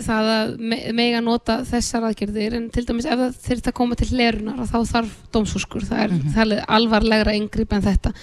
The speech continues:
Speaker 1: En þetta er þá svona aðgerðir til þess að, eh, grípa fyrr inn í og getur þá leitt til miklu betur, betri árangurs í sérstaklega þessum skipulagða brotastarfsemi, þar sem þú ert að,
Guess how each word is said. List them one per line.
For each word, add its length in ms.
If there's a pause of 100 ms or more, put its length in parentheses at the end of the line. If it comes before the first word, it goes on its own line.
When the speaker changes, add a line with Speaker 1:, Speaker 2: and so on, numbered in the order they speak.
(360)
Speaker 1:
En 320
þetta 380
er 80
þá 100
svona 380 (200)
aðgerðir 520
til 200
þess 280
að, 180 (340)
eh, 180 (160)
grípa 500 (220)
fyrr 500 (540)
inn 260
í 160
og 320
getur 400
þá 160
leitt 340
til 400
miklu 320
betur, 360 (240)
betri 260
árangurs 500
í 300
sérstaklega 560
þessum 300 (360)
skipulagða 440
brotastarfsemi, 460
þar 120
sem 160
þú 160
ert 220 (280)
að, 300